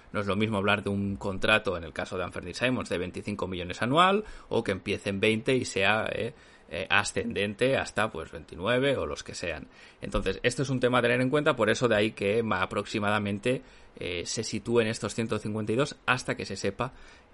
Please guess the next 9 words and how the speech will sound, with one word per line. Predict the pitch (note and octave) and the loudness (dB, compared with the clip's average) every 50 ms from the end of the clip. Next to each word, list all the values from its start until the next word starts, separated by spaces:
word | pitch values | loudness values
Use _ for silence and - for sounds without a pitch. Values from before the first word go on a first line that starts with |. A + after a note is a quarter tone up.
| - - | -10 -8
eh, | F#2+ F2+ D#2+ D#2 D#2+ | -6 -4 -4 -6 -6
los | D2+ D#2 - - | -6 -8 -8 -8
detalles. | - - - - - - - - - - - - - - - - - - - _ _ _ - - | -12 -12 -12 -12 -12 -14 -16 -18 -20 -20 -20 -20 -20 -20 -20 -20 -20 -20 -20 _ _ _ -20 -2
Luego | - D3 F3 G3 G3 | 2 4 6 6 6
está | - - F#3 F3 | 6 4 4 4
el | E3+ C#3 | 4 4
tema | - E3 E3+ F3 E3 | 2 4 4 6 6
del | C#3+ B2 A2+ G#2 F#2+ - | 6 6 4 4 0 2
tax | - C3+ C3+ - - - - | 4 4 4 4 0 -4 -6